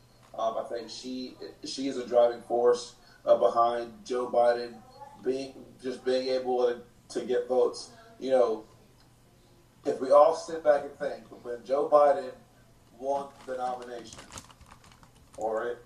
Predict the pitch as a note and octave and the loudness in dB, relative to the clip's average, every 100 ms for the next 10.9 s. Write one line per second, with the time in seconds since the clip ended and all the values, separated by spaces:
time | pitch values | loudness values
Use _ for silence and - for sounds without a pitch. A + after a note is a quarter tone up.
0 | - B2 C3 B2 - C#3+ C3+ B2 A#2+ B2+ | -6 -4 -4 -8 -10 -6 -6 -4 -4 -4
1 | C3+ A#2+ B2 B2 B2 B2+ A#2+ G2 A2+ A#2 | -8 -8 -8 -8 -8 -8 -6 -4 -2 -4
2 | - B2 B2 A2+ B2 A#2+ A#2 A#2+ A2+ A2+ | -6 -10 -10 -6 -4 -4 -4 -6 -2 -2
3 | - - G2+ - - _ _ _ - - | -2 -4 -6 -8 -14 _ _ _ -20 -20
4 | - E3+ E3 D3+ D3 D#3 D3+ D#3+ D#3 - | -6 0 2 2 0 4 4 4 2 2
5 | E3+ D#3 - - _ _ D3+ B2+ C#3 C3+ | 2 0 -12 -20 _ _ -14 -10 -8 -8
6 | C3+ C3 B2+ B2+ C3 B2+ A#2+ A2+ G#2+ _ | -6 -6 -4 -6 -10 -10 -10 -14 -18 _
7 | _ - B2+ B2 - C3 C#3 A#2 A#2 G2 | _ 2 4 4 2 0 -2 -4 -10 -10
8 | F#2+ - _ _ _ _ - A#2+ B2 A#2+ | -12 -18 _ _ _ _ 0 0 0 -8
9 | A2+ - B2 A#2+ - B2 A#2+ A#2+ B2 A#2 | -12 -4 -2 -2 -2 -2 -2 -6 -10 -8
10 | B2 A#2+ A#2 A#2 A#2 A2+ A2+ G2 - | -8 0 4 6 4 -6 -14 -14 -16